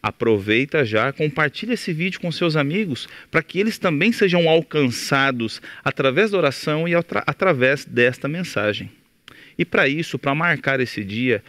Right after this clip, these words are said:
para que essa mensagem seja gravada na sua mente, eu quero ler com você um texto da Bíblia. Você pode me acompanhar? Pegue sua Bíblia aí no Salmo trinta e sete, no verso cinco. Preste atenção no que está escrito. "Entrega o teu caminho ao Senhor,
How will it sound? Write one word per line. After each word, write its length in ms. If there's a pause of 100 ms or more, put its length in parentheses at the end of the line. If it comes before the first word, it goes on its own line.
(180)
para 140
que 80
essa 180
mensagem 380
seja 280
gravada 400
na 120
sua 180
mente, 320 (260)
eu 120
quero 220
ler 260
com 120
você 280
um 120
texto 520
da 160
Bíblia. 420 (240)
Você 180
pode 220
me 60
acompanhar? 600 (1400)
Pegue 240
sua 180
Bíblia 360
aí 100
no 140
Salmo 500 (140)
trinta 320
e 40
sete, 540
no 160
verso 320
cinco. 580 (440)
Preste 220
atenção 340
no 80
que 60
está 140
escrito. 540 (760)
"Entrega 640
o 40
teu 260
caminho 520
ao 100
Senhor, 500